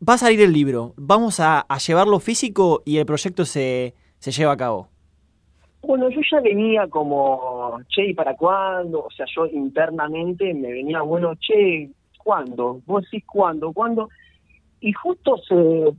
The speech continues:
Speaker 2: pasó de que pegué un par de trabajitos, porque también hacer un,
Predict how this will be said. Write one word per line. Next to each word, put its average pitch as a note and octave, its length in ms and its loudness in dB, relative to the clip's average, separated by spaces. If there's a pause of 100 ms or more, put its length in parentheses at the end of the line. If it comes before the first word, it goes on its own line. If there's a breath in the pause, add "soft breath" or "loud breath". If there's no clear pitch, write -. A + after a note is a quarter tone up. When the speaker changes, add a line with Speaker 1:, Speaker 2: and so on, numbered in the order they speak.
Speaker 2:
pasó E3+ 380 -4
de B3+ 180 -6
que E3 200 0
pegué G3 400 2
un F#3+ 180 -2
par G3+ 160 0
de G3 140 -6
trabajitos, E3+ 720 -2
porque D#3+ 200 -4
también F#3+ 300 -2
hacer F#3+ 300 -4 (100)
un, E3+ 180 -2